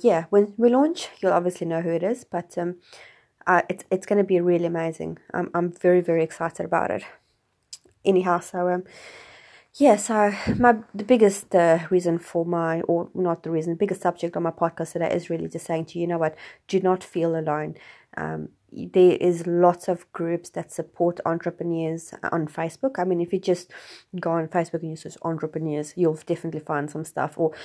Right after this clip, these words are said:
you know, like-minded people. Reach out to these people. 'Cause I can bet you they've been there the same time. I've not heard of one single entrepreneur that have had family and friends that has all been supported. I have not heard that.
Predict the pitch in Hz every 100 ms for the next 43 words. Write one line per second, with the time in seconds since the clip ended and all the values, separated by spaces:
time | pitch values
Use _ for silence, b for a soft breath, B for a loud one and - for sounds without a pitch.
0 | B B B _ _ _ _ 214 214 202
1 | 202 202 214 190 180 196 196 - - -
2 | 320 330 247 247 240 190 - 160 - 147
3 | - _ _ _ _ _ _ - 208 226
4 | 233 226 202 202 170 180 190 202 190 185
5 | 180 202 196 190 190 180 - - 170 -
6 | _ _ _ _ _ - 202 202 226 208
7 | 196 180 175 185 175 190 190 185 190 185
8 | 180 190 180 185 180 180 165 165 170 -
9 | B B B B B _ - 185 175 -
10 | - 180 175 - 180 180 175 170 165 -
11 | - 165 170 - 170 175 - - 185 175
12 | 170 165 165 - 160 - 170 - 185 185
13 | 190 185 170 - - -